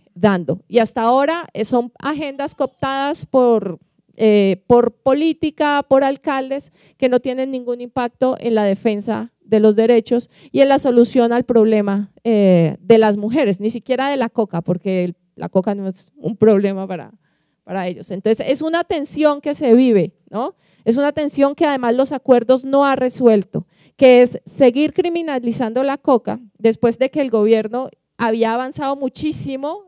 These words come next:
en el asunto de la legalización, ¿no? La retórica de la legalización, el discurso de la legalización iba muy fuerte y aparecen de todas maneras la implementación como un stop, ¿no? No, vamos a sustituir.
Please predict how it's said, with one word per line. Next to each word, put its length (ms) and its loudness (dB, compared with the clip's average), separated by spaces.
en 260 -8
el 140 -4
asunto 360 -6
de 60 -4
la 140 -4
legalización, 840 0
¿no? 220 -2
La 160 -2
retórica 500 2
de 40 -6
la 100 -2
legalización, 680 -2
el 120 -2
discurso 420 0
de 60 -2
la 80 -2
legalización 600 -6
iba 180 -2
muy 220 -4
fuerte 520 0
y 80 0
aparecen 500 0
de 80 -8
todas 180 -4
maneras 340 -4
la 100 -6
implementación 800 -2
como 280 4
un 180 2
stop, 400 -6
¿no? 240 -6
No, 160 -4
vamos 280 -6
a 80 -12
sustituir. 720 0